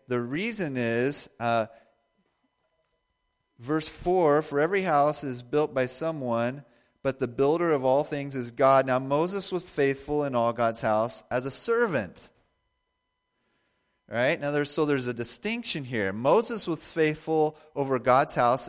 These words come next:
and when it says God's house, um, you know, we sometimes will refer to a church building or something, "This is God's house."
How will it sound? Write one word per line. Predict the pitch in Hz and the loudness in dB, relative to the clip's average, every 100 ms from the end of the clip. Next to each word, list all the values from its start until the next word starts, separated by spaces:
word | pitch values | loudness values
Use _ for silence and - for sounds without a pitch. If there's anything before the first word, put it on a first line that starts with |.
| - | -8
and | 127 | -8
when | 139 | -4
it | 147 | -4
says | - 190 202 | -2 -2 -2
God's | 170 175 160 151 | 0 2 2 0
house, | 139 127 104 113 135 - - _ _ _ _ _ _ _ | -2 0 2 0 -2 -8 -10 _ _ _ _ _ _ _
um, | - 113 113 | -8 -6 -6
you | 135 | -4
know, | 147 | -2
we | 147 147 | 0 -2
sometimes | 151 156 151 139 131 | -2 -4 -4 -4 -4
will | 131 123 | -4 -4
refer | 120 123 117 | -4 -4 -4
to | 117 127 | -4 -6
a | 110 | -6
church | - 117 - | -6 -8 -8
building | - 113 110 110 | -6 -4 -4 -6
or | 107 | -8
something, | - 110 - 113 110 | -8 -10 -8 -10 -8
"This | 107 - | -10 -12
is | 107 | -10
God's | - 101 101 | -6 -4 -4
house." | - 92 92 92 | -8 -8 -8 -10